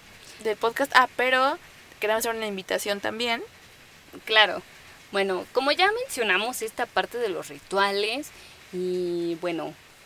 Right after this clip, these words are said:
Speaker 2: como sabemos, aquí en México toda esta parte del espiritismo, eh, y rituales también es como muy, es muy común y muy popular, ¿no?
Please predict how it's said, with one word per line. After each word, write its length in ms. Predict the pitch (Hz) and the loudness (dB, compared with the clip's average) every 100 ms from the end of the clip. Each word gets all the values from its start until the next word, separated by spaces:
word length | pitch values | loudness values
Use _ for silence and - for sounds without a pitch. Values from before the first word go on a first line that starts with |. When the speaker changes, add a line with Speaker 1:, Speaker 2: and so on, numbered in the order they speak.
| - - - - | -20 -20 -20 -18
Speaker 2:
como 320 | - 180 175 165 | -8 -4 -4 -4
sabemos, 560 | 190 160 190 185 202 | -4 -2 -2 -2 -4
aquí 260 | 180 - 208 | -6 -4 -2
en 240 | 202 208 | -2 -2
México 920 | 202 196 202 - 220 - - 240 254 277 - | 0 0 -2 -8 -14 -16 -6 -2 0 -2 0
toda 440 | 214 202 196 190 | 4 4 2 2
esta 340 | 185 196 - 202 | -2 -4 -4 -4
parte 320 | - 185 196 | -2 -6 -4
del 280 | 180 165 160 | -4 -4 -6
espiritismo, 1400 | 156 - 175 170 160 - 233 240 262 220 202 185 185 185 - - - - - - - - | -10 -12 -12 -12 -12 -6 -4 -4 -6 -8 -4 -2 -2 -4 -14 -20 -18 -20 -20 -18 -20 -14
eh, 500 | - 185 180 170 156 - | -4 -2 0 -2 -4 -6
y 120 | 202 | -6
rituales 460 | 180 - 240 247 214 | -6 2 2 2 -2
también 400 | 190 185 185 180 | -4 -2 -2 -4
es 120 | 185 | -6
como 300 | - 185 175 | -8 -8 -8
muy, 540 | 170 170 170 160 156 - - | -6 -4 -4 -6 -8 -14 -2
es 100 | 349 | 0
muy 140 | 427 453 | 2 0
común 340 | 494 240 254 | 0 0 0
y 60 | 233 | -2
muy 180 | 202 208 | -4 -6
popular, 600 | 240 - 165 165 175 170 | -8 -10 -8 -4 -4 -6
¿no? 200 | 311 | -8